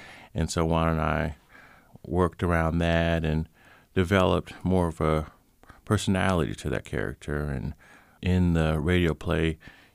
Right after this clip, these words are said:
you hear Bob Marley, uh, communicate to the characters,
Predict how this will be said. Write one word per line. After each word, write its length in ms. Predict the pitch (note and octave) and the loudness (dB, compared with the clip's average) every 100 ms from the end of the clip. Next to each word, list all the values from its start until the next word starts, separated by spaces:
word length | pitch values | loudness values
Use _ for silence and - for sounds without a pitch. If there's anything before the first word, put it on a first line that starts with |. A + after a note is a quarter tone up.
| - | -6
you 140 | F2+ | -4
hear 640 | D#2 G2 F2 D#2+ D#2+ D#2 D2+ - | -2 -2 0 2 2 0 -4 -6
Bob 260 | E2+ D#2 | -2 0
Marley, 600 | D#2+ D#2+ D#2 D#2 D#2 D#2 - _ - - - - | 2 0 0 -2 -4 -6 -10 _ -20 -20 -14 -4
uh, 140 | D#2+ | -4
communicate 720 | - G2 F#2 F2+ F2 F2 E2 | -2 2 4 4 2 -2 -4
to 100 | - | -4
the 60 | D2+ | -4
characters, 680 | E2+ D#2 - D#2+ D#2+ - | -4 -4 -4 -4 -4 -8